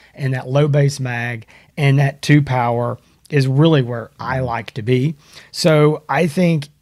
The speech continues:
Speaker 1: the value
Speaker 2: Uh-huh.
Speaker 1: that you're getting there
Speaker 2: Oh, yeah.
Speaker 1: at thirty-six ninety-five, uh, very good optic. I, I'm a sucker
Speaker 2: <laughs>
Speaker 1: for the thirty millimeter tube base scopes.
Speaker 2: <laughs> Yeah.
Speaker 1: Uh,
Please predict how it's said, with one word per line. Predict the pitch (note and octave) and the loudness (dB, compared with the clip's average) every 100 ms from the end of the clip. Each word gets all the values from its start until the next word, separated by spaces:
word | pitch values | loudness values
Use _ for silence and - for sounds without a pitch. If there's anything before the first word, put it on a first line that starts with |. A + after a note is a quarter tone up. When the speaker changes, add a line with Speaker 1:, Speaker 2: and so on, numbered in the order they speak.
| - | -8
Speaker 1:
the | C#3 D3 | -2 -2
value | B2+ A#2 A#2+ A2 D3 D#3+ G3 G#3+ | -2 -4 -4 0 0 2 2 0
Speaker 2:
Uh-huh. | - - | -4 -4
Speaker 1:
that | F#3 | -2
you're | G3 | -2
getting | F3 G3+ G#3 G2 | 0 0 0 0
there | G2 G2+ G#2 | 0 0 0
Speaker 2:
Oh, | |
yeah. | - G#2 - | -4 -12 -14
Speaker 1:
at | C3+ C3+ | -10 -2
thirty-six | E3+ F#3 D3+ G3 - | 2 2 0 -2 -2
ninety-five, | F#3+ F#3 F3+ F3 D#3+ D3+ D3+ C#3+ - _ _ _ | -2 0 0 -2 -2 -2 -2 -6 -14 _ _ _
uh, | C#3+ C3+ B2+ - - | -14 -12 -12 -16 -14
very | C#3+ B2+ B2+ C3 E3 F3+ G#3 G#3 G#3 | -10 -8 -6 0 4 6 6 6 6
good | E3 F#3 F3+ | 4 4 4
optic. | D3+ C#3+ C#3 D3 C#3+ - _ _ _ _ | 2 0 -2 -4 -4 -8 _ _ _ _
I, | C#3 C#3+ | -8 -4
I'm | D3+ | -2
a | E3+ | -2
sucker | C#3 G3 D#3 G3 G3 C3 | -2 -2 -2 -2 -4 -6
Speaker 2:
<laughs> | - | -6
Speaker 1:
for | A#2 F3+ F3+ | -2 0 2
the | F3 | 0
thirty | D3+ E3 F3 | 0 0 2
millimeter | F3+ F3+ F3+ F#3 F3+ | 2 2 2 2 0
tube | D3 F3 F#3+ | 0 0 2
base | E3 E3+ F3+ | 4 2 2
scopes. | - - - F#2 - G2 | -2 0 2 2 -2 -8
Speaker 2:
<laughs> | F#2+ | -8
Yeah. | F#2 - | -8 -10
Speaker 1:
Uh, | - C#3+ | -10 -10